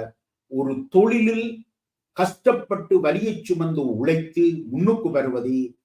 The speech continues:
அவருக்கு சிறந்த பண்பாட்டையும் உயர்வையும் ஆத்மாவுக்கு விடுதலையையும் உயிருக்கு நன்மையையும் ஏற்படுத்தும். கருமிகளிடம், வஞ்சகர்களிடம் போய்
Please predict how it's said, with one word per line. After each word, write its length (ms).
அவருக்கு 540
சிறந்த 500
பண்பாட்டையும் 800
உயர்வையும் 680
ஆத்மாவுக்கு 800
விடுதலையையும் 760
உயிருக்கு 680
நன்மையையும் 720
ஏற்படுத்தும். 600
கருமிகளிடம், 840
வஞ்சகர்களிடம் 880
போய் 220